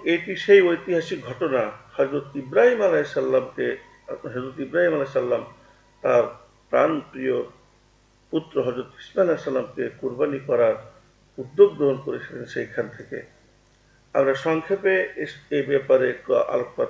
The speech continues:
করব যে আল্লাহ রাব্বুল আলামিনের কাছে ইব্রাহিম আলাইহিস সালাম দোয়া করেছিলেন যে, "হে আল্লাহ, আপনি আমাকে একটা নেক বা সৎ সন্তান দান করুন।"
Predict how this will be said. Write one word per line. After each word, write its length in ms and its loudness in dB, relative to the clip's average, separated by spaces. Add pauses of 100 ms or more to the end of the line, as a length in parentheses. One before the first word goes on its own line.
করব 440 -4 (540)
যে 320 -2 (560)
আল্লাহ 260 4
রাব্বুল 360 4
আলামিনের 560 6 (180)
কাছে 460 -2 (100)
ইব্রাহিম 340 0
আলাইহিস 200 0
সালাম 340 -4
দোয়া 180 2
করেছিলেন 480 -8
যে, 140 -8
"হে 160 2
আল্লাহ, 440 0 (760)
আপনি 220 0
আমাকে 240 2
একটা 260 -2
নেক 300 -4 (200)
বা 120 -6
সৎ 320 -4
সন্তান 480 -10
দান 140 -4 (140)
করুন।" 260 -8